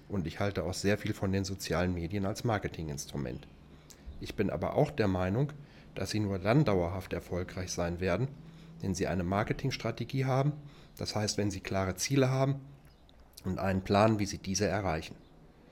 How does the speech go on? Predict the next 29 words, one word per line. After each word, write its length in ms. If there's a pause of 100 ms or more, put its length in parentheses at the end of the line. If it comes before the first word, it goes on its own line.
(260)
Welche 280
Vorteile 540
hat 160
es, 300
wenn 140
Sie 100
die 80
richtige 340
Marketingstrategie 1080
haben? 220 (760)
Mit 140
der 140
richtigen 380
Marketingstrategie 1080 (480)
werden 240
Sie 140
ein 120
Spezialgebiet 800
finden, 360 (360)
in 140
dem 180
Sie 460
die 80
Nummer 340
eins 240
sind 240
und 140
Expertenstatus 920
genießen. 420